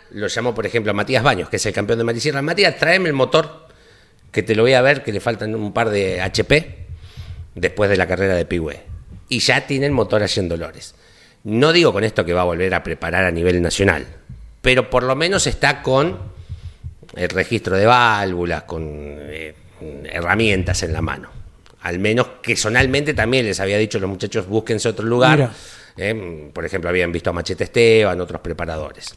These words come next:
Speaker 2: Taller que de-, destacó Alberto Juárez oportunamente, de altísimo
Speaker 1: Sí.
Speaker 2: nivel, a nivel maquinarias,
Speaker 1: Totalmente.
Speaker 2: instrumental, más allá de la capacidad de Laborito, que no, no,
Speaker 1: No, no, por
Speaker 2: no
Speaker 1: supuesto.
Speaker 2: viene al caso destacar, ¿no?
Speaker 1: El Dolores tiene dos talleres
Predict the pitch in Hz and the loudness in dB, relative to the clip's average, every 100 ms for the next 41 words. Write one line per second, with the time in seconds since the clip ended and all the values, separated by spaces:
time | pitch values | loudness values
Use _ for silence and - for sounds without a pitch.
0 | - 151 127 180 202 - 160 143 127 120 | 4 4 6 4 4 2 2 4 2 -2
1 | - - 139 139 143 127 170 165 160 147 | -6 -4 0 4 4 6 6 6 4 2
2 | 135 160 147 139 135 131 165 151 139 127 | 2 2 2 -2 0 4 6 6 4 2
3 | 139 135 - - - 147 170 165 - 165 | -2 -4 -6 -20 -2 4 4 4 4 4
4 | 160 151 - 254 202 - 147 139 139 151 | 4 0 2 4 4 4 6 6 4 6
5 | 156 165 190 208 - 151 147 151 151 175 | 6 8 6 4 2 2 4 6 6 6
6 | 185 170 185 170 160 202 180 170 165 131 | 6 4 4 4 6 6 8 8 6 4
7 | 117 131 113 92 87 - 185 196 - 175 | 0 -4 -4 -6 -10 2 6 6 6 6
8 | 156 147 143 185 147 151 156 147 185 180 | 6 6 6 6 6 4 4 4 4 4
9 | 135 120 127 131 139 147 143 135 143 156 | 2 0 0 2 4 6 6 4 2 4
10 | 156 - 101 107 113 101 95 107 104 107 | 2 0 -10 -8 -8 -10 -14 -16 -10 -8
11 | 117 - 135 113 127 127 98 90 127 170 | -8 -6 -4 2 2 2 2 2 6 6
12 | 190 190 165 190 - 160 143 151 226 156 | 6 6 4 4 4 4 4 2 4 4
13 | 113 135 175 117 104 127 180 214 - 170 | 2 -2 -4 -6 0 0 2 0 0 0
14 | 165 131 107 - 95 165 - 120 - 151 | 2 2 -2 -8 -4 -2 0 2 4 4
15 | 180 - | 4 2